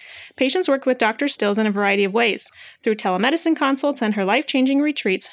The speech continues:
for individuals or small groups in healing and rejuvenating locations around the world. Some patients will even fly in to see her or fly in just to get the chance to work with her one-on-one. Welcome to the show, Doctor Stills.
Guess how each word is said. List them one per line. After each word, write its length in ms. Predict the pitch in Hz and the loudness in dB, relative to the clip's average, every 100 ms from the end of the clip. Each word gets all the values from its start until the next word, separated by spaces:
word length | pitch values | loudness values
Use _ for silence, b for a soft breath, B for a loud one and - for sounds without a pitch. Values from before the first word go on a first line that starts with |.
| - | -8
for 100 | - | -2
individuals 560 | 240 294 254 247 240 220 | 0 2 2 2 2 0
or 80 | |
small 300 | 208 202 180 | -2 -4 -4
groups 320 | 202 311 - - | -2 -2 -4 -6
in 100 | 196 | -6
healing 340 | 190 240 285 277 | -2 0 2 2
and 120 | 226 | 2
rejuvenating 580 | 196 208 220 233 262 262 | 0 0 0 2 2 0
locations 480 | 294 233 220 220 214 | 0 -2 -2 -2 -2
around 300 | 190 196 202 | 0 0 0
the 60 | |
world. 400 | 190 214 196 202 - B B B | 0 2 0 -4 -16 B B B
Some 180 | - 214 | -4 0
patients 340 | 214 240 294 262 | 2 2 2 2
will 100 | 220 | 2
even 240 | 190 185 | 2 -2
fly 280 | - 190 214 | -2 0 2
in 160 | 254 | 2
to 80 | 247 | 0
see 220 | 247 262 294 | 0 0 2
her 160 | 302 190 | 0 0
or 100 | 185 | -2
fly 240 | - 262 | 0 2
in 160 | 285 254 | 2 2
just 220 | 277 - | 0 0
to 60 | - | -2
get 100 | 277 | -2
the 80 | |
chance 400 | 277 214 208 208 - - | 0 0 0 -2 -12 -4
to 140 | 240 | 0
work 240 | 190 190 | 0 0
with 120 | 214 214 | -2 -2
her 120 | 208 | -2
one-on-one. 640 | 185 185 185 226 262 175 - B B B _ | 0 -2 0 0 0 -2 -8 B B B _
Welcome 280 | 196 202 254 | -2 0 2
to 80 | 262 | 2
the 80 | |
show, 320 | 262 349 359 - _ | 2 2 0 -4 _
Doctor 240 | 220 226 247 | -6 -2 -2
Stills. 440 | - 339 285 - | 0 0 0 -6